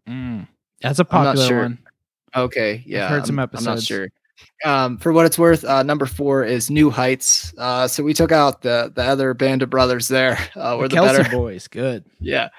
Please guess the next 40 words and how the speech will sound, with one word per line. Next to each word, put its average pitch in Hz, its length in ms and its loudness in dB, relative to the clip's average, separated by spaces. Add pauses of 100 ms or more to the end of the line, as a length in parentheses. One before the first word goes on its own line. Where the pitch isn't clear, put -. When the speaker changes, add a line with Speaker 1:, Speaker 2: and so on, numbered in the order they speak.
(340)
Speaker 2:
yeah. 147 420 4
Um, 151 500 0 (640)
but 147 280 4
for 165 100 4
what 180 120 6
it's 160 120 -2
worth, 170 360 4
the 139 200 2
disclaimer 139 440 -2
here 127 140 0
is 120 140 -4
he 131 80 -6
said, 117 300 -2 (520)
"I've 139 260 0
listened 160 440 2
to 143 120 -2
podcasts 131 680 0
for 117 220 -8
over 131 360 -2 (280)
three 139 260 0
thousand 120 720 0 (140)
minutes." 113 400 -4
So - 300 -2
that's 120 220 0
a 147 60 2
lot. 117 340 2
That's 120 260 0
like, 120 240 0
what, 113 180 -6
five 117 260 0
hundred 117 280 -2
hours? 120 400 2
Speaker 1:
Sounds 123 240 4
Speaker 2:
So 120 60 0
Speaker 1:
like 107 80 6
a - 20 -16
Speaker 2:
that's 147 200 2
a - 60 2
Speaker 1:
lot. 147 380 4
Speaker 2:
lot. 104 40 -20